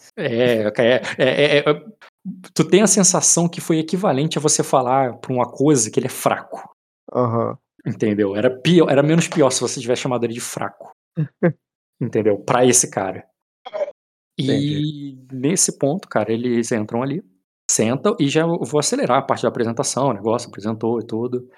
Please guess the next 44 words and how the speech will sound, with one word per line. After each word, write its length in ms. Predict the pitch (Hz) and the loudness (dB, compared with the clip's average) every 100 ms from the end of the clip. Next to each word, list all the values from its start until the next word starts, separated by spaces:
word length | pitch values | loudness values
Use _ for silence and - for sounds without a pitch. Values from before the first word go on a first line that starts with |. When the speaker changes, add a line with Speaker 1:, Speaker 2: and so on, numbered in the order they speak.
| _ _ - | _ _ -4
Speaker 1:
É, 220 | 113 98 | -2 0
foi 180 | - 110 | -2 -4
tu, 160 | - 101 | -4 -6
quando 160 | 117 104 | -4 -4
você 80 | - | -2
percebeu 340 | 113 117 104 | -2 0 0
todas 140 | 110 | 0
essas 140 | 110 143 | 0 -2
Speaker 2:
Não, 60 | - | 0
Speaker 1:
coisas, 340 | 120 110 139 | 2 4 4
Speaker 2:
acelerou 420 | 135 135 131 131 | 6 8 8 8
Speaker 1:
chegou, 160 | 151 165 | 10 8
Speaker 2:
é 40 | |
o 40 | 123 | 4
Speaker 1:
sentou. 400 | - 120 147 156 | 2 4 6 4
Speaker 2:
caralho. 340 | 156 143 160 - _ _ _ | 2 2 2 0 _ _ _
Acelerou, 520 | - 135 135 127 147 226 | -8 -2 0 2 0 -2
caralho, 480 | - _ - 170 147 | -14 _ -18 -12 -12
eu 60 | |
vou 120 | 120 | -10
rolar 240 | 127 131 131 | -4 -2 -2
meu 120 | 147 | 0
teste 260 | 160 190 202 | 0 0 0
de 100 | 226 | -6
Speaker 1:
<laughs> 460 | - - - - | -8 -18 -20 -10
Speaker 2:
participação. 840 | 226 247 - - 349 - 254 196 - - - _ - - | -2 -2 -2 0 0 0 -4 -6 -8 -14 -20 _ -12 -2
Speaker 1:
Ah, 60 | - | 0
ele 40 | 110 | 0
fez 200 | 135 185 | 2 2
o 40 | 196 | 4
mesmo, 280 | 143 120 113 | 0 -2 -2
pô. 260 | 117 110 - | -4 -4 -6
Inclusive, 440 | 143 147 147 165 - | -6 -2 -2 -2 -2
pode, 200 | 190 - | -2 -2
quiser, 260 | - 151 156 | 0 0 2
pode 120 | 180 | 2
rolar 140 | 170 | 2
iniciativa, 540 | 185 185 294 - 139 123 | 2 0 -2 -2 -4 -4
não 80 | |
tem 120 | 120 123 | -8 -4
problema. 400 | 233 147 110 - _ - - - _ _ - 117 | -2 -2 -4 -10 _ -18 -16 -18 _ _ -12 -8
De 140 | 120 | -4
intriga, 400 | 117 120 107 104 | 0 0 0 -8
claro. 300 | 104 92 | -8 -10